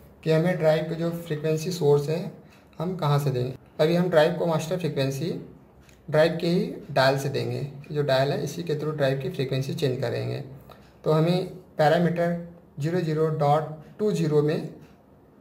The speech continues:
सेवन करना है। सेवन का मतलब होता है digital keypad dial। mode की को प्रेस करते हैं, programming mode में जाते हैं,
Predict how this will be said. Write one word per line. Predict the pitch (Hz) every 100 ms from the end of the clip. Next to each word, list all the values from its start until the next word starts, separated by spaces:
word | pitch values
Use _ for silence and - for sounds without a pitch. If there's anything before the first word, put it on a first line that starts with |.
| -
सेवन | - 160 139 127
करना | 117 - 170
है। | -
सेवन | - 143 165 170
का | -
मतलब | 151 156 143
होता | 139 151
है | 190 196 143
digital | 143 131 - 165 208 -
keypad | 147 143 151 143
dial। | 117 110 110 - - - - - - - - - - - - - - - - -
mode | 151 151
की | 156 165
को | 165
प्रेस | 160 160
करते | - 156 160
हैं, | 170 175 - - -
programming | 147 147 151 156
mode | 151
में | 151
जाते | 151 143 151
हैं, | 175 165